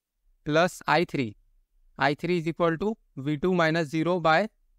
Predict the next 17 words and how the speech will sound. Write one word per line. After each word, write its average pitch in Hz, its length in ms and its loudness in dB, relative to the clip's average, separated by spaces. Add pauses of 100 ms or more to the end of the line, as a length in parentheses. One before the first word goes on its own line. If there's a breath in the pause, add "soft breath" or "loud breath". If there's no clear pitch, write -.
(160)
four 160 260 0
plus 160 380 0
five 165 340 0
is 147 160 -6
equal 143 240 -2
to 143 100 -4
nine. 151 380 0 (500)
So 165 240 -2
I 147 200 0
three 165 240 -2
is 151 80 -4
equal 160 300 -2
to 208 200 -2 (500)
V 147 240 -4
two 175 200 -2
by 160 320 2 (160)
nine. 143 380 0